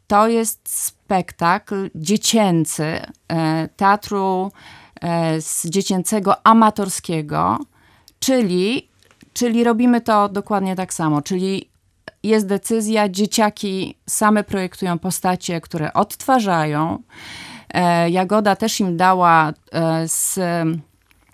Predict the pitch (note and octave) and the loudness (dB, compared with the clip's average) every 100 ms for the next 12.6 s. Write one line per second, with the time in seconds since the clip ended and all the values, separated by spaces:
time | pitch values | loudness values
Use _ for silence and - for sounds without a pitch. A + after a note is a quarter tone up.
0 | - - - E3 E3 E3+ F3 E3+ D#3+ F3 | -12 -8 0 2 4 4 4 4 2 2
1 | G3 F3 D#3+ F3+ E3+ F3+ F#3 F#3+ F3+ - | 0 -2 -4 -2 0 2 2 2 -2 -4
2 | - - E3 D#3 D#3 D#3+ E3 F3+ E3 D#3+ | -6 -4 -2 0 0 0 0 0 0 0
3 | D#3+ F#3+ A3 - - D3+ G3 A3 - - | 4 4 4 0 -4 -2 -2 -6 -12 -4
4 | E3 D#3+ D#3+ - - E3 D#3 D3+ D3+ C#3+ | 0 0 0 -2 -4 -2 0 2 0 -2
5 | _ - F#3+ - E3 D#3+ D3+ C#3 C#3+ C#3 | _ -8 -6 -4 -4 -2 -2 -2 0 0
6 | C#3+ D3 C#3+ C#3 E3 A#3 - - - - | 0 -2 0 2 2 0 -4 -16 -20 -20
7 | - - - - E3+ E3+ E3+ F#3 - G3+ | -20 -20 -16 -2 0 0 0 -2 -2 -2
8 | F#3+ F#3 F3 F3 - F#3 E3+ E3+ D#3+ - | 2 2 2 -2 -2 0 2 2 -2 -4
9 | E3+ E3 E3+ F#3 E3+ E3+ D#3+ D#3+ - D#3+ | -6 -4 -6 -2 0 0 0 -2 0 0
10 | D#3 C#3+ D3 D#3 - F#3 - F3 E3 D#3+ | 2 2 2 -2 -4 -4 -4 -4 0 2
11 | D3+ C#3+ C#3+ D3 C#3+ C#3+ C#3 C#3 D3+ D3 | 2 0 -2 -4 -2 0 -2 -4 -6 -10
12 | - C#3 C3+ - E3+ | -8 -8 -8 -6 -6